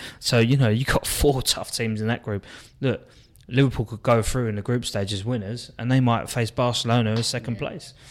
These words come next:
Speaker 2: Yeah.
Speaker 1: You know, you just don't know. So I don't think you can look too far ahead in the Champions League. For me, I think Liverpool have a really good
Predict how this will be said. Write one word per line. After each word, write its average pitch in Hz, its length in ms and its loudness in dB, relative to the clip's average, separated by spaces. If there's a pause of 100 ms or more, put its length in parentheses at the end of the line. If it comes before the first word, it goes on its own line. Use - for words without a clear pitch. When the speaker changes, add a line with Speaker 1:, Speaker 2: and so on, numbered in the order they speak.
Speaker 2:
Yeah. - 100 -18
Speaker 1:
You 120 40 -6
know, 131 80 -2
you 180 80 -6
just 208 180 2
don't 123 200 4
know. 151 200 4
So 117 320 4 (280)
I 131 80 0
don't 160 240 6
think 143 140 -2
you 120 60 -2
can 131 140 0
look 123 140 -2
too 120 200 0
far 110 280 2
ahead 104 200 0
in 101 100 -6
the 101 80 -6
Champions 98 500 -8
League. 98 160 -8 (360)
For - 140 0
me, 147 200 8
I 135 60 10
think 135 160 4
Liverpool 123 360 4
have 110 120 4
a 110 60 0
really 110 220 2
good 107 360 -2